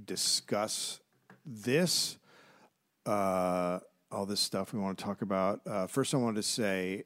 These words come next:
um, uh, if you like sauces, uh, if you're a sauce connoisseur, if you're looking for great tasting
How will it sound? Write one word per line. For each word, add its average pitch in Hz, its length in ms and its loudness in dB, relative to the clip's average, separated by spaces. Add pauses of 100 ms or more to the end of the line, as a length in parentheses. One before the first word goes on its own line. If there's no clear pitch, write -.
um, 90 720 -4 (260)
uh, 101 540 0
if - 240 2
you 175 80 10
like 170 200 8
sauces, - 580 -8 (120)
uh, 110 140 -2
if 101 140 -6
you're 120 100 2
a 113 60 -2
sauce 147 580 0
connoisseur, 113 580 -4
if 95 120 -6
you're 131 80 4
looking 185 240 2
for 139 320 -4 (640)
great 113 380 2 (200)
tasting 98 580 -10